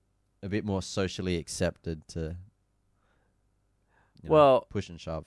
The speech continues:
Speaker 2: I think it probably happened a heap more back then, and it was just rarely caught on camera. Where now there's so many cameras, you just can't do anything in the, in the paddock anymore. So, and that's, you know, the drivers need to understand that. Y-,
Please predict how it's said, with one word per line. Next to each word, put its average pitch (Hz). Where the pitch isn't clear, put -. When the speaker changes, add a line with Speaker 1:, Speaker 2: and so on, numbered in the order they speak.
Speaker 2:
I 139
think 151
it 120
probably 113
happened 98
a 80
heap 113
more 98
back 85
then, 87
and 87
it 92
was 92
just -
rarely 85
caught 82
on 71
camera. 87
Where 92
now 95
there's 92
so 120
many 101
cameras, 78
you 98
just 123
can't 107
do 98
anything 82
in 82
the, 82
in 90
the 80
paddock 76
anymore. 85
So, 101
and 143
that's, -
you 131
know, 98
the 131
drivers 117
need 107
to 92
understand 110
that. -
Y-, 101